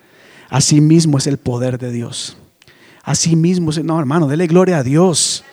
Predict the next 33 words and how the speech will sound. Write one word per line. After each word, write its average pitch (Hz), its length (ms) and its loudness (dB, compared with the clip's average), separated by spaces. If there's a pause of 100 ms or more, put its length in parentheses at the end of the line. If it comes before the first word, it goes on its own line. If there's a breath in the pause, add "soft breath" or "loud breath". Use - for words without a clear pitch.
(280 soft breath)
porque 156 280 4
es - 100 6
el 185 120 6
poder 175 460 6
de 185 140 4
Dios 190 260 4
que 202 120 4
te 160 100 4
da 156 160 2
la 185 140 4
victoria. 180 720 4 (560 loud breath)
No 196 120 8
importa 233 680 8
lo 226 120 10
que 214 120 6
el 208 80 10
enemigo 196 500 10
levante, 226 840 10 (260 loud breath)
el 220 140 10
Señor 233 520 10
está 247 360 10
a 247 100 4
tu 240 120 10
lado. 240 520 10 (180 loud breath)
El 220 140 10
Señor 233 320 10
enviará 247 480 10
ángeles 277 480 10
para 214 220 8
que 226 120 6
peleen 262 680 10
por 254 240 10
ti. 269 440 8